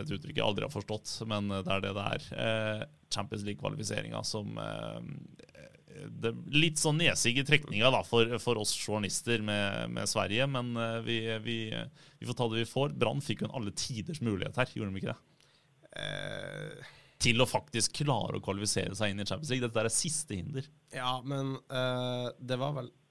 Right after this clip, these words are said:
Speaker 2: <clears throat> når vi satt på bussen fra Serbia, så var det vel, eh, snakk i at det er ett lag de ikke vil ha, det er Rosengård,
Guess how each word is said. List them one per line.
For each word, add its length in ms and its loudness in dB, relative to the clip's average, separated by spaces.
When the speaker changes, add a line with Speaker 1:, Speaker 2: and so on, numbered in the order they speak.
Speaker 2:
<clears throat> 300 0
når 100 2
vi 140 4
satt 180 2
på 80 -8
bussen 320 -6
fra 140 -8
Serbia, 340 -4
så 160 -10
var 160 -2
det 80 -4
vel, 240 -4
eh, 960 -2
snakk 400 -4
i 80 0
at 240 -10
det 80 -2
er 140 6
ett 160 -6
lag 160 0
de 100 -6
ikke 220 -8
vil 100 -6
ha, 140 0
det 140 -2
er 260 -4
Rosengård, 640 -10